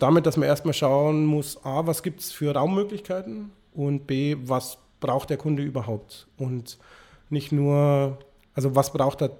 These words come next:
tatsächlich im Alltag? Wie wird gearbeitet? Arbeitet da jeder für sich? Arbeitet da jeder in Teams?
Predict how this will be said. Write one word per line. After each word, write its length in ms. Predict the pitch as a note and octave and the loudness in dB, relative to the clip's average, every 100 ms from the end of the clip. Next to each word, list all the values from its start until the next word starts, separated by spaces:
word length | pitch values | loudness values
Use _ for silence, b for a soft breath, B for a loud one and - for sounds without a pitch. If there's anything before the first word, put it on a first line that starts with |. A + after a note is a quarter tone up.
| - | -6
tatsächlich 500 | C#3 C3+ D#3 D#3+ D3+ | -4 -2 -2 -2 -4
im 120 | D3 | -6
Alltag? 440 | A#2+ C3 D3+ D3 B2 - | -4 -6 -4 -6 -6 -6
Wie 160 | C3+ | -4
wird 180 | C#3 C#3+ | -2 -4
gearbeitet? 920 | C#3+ - D3+ D#3+ D#3+ D#3 D3+ D3+ - - | -6 -4 -2 0 0 0 -2 -6 -18 -10
Arbeitet 340 | - B2 C3 B2+ | -6 -4 -4 -2
da 60 | |
jeder 180 | B2 B2+ | -2 -2
für 120 | A#2+ C3+ | -4 0
sich? 380 | E3 D#3+ - - | 0 -2 -10 -8
Arbeitet 300 | B2 A#2+ - | -6 -6 -6
da 40 | |
jeder 220 | A#2+ B2 | -4 -4
in 120 | A#2+ A#2+ | -4 -4
Teams? 480 | D#3+ D#3 D3 - | -2 -2 -2 -10